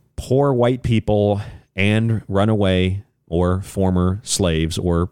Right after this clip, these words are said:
current slaves that had, had, uh, I guess you could say, run, ran away.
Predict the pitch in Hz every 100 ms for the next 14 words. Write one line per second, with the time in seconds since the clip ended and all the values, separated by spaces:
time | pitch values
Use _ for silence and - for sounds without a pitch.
0 | _ - 135 107 - - 80 78 - 82
1 | 80 78 87 _ _ _ _ _ _ 87
2 | 82 78 76 87 - _ _ _ _ _
3 | _ _ _ _ _ _ _ _ _ -
4 | 87 - 80 - 80 76 78 - 85 78
5 | 73 73 73